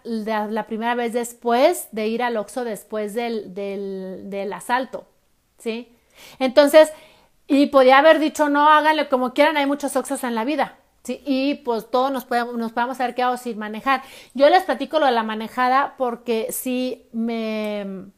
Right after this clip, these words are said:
me, me ha costado mucho trabajo, y eso que nunca he tenido accidentes así como graves, ¿no? Pero,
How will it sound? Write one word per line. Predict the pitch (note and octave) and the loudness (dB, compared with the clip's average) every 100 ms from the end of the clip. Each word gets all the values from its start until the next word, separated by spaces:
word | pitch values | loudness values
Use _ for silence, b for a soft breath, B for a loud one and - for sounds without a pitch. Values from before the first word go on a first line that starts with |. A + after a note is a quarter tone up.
| _ _ _ | _ _ _
me, | A3+ A#3+ A#3+ A#3 | -6 -4 -4 -4
me | A#3+ | -4
ha | B3 | -4
costado | C#4+ C#4+ C4 A#3 A#3+ | -4 -2 0 0 0
mucho | A#3 A#3 C#4 | -4 -6 -6
trabajo, | B3+ A3+ G#3+ - D4+ B B B | -4 -2 -4 -2 -4 B B B
y | C4 | 4
eso | C4+ E4 | 4 4
que | E4 | 0
nunca | C4+ B3+ D4 | 0 2 0
he | |
tenido | D4 D4 C#4 C#4 | 2 0 2 0
accidentes | C#4+ C#4 A#3 A3+ C4 B3 | 0 -2 -2 -2 -4 -4
así | A3+ A#3 | -6 -8
como | A3+ B3 A#3 G#3 F#3+ E3 F3+ - | -8 -8 -6 -6 -6 -8 -14 -20
graves, | G3 G#3 G#3+ G#3+ F#3+ D#3+ - | -10 -4 0 0 -2 -8 -10
¿no? | G3+ A#3+ b b b _ - | -10 -10 b b b _ -2
Pero, | A#3+ A#3+ A#3+ A#3 G3 | 0 2 2 0 -2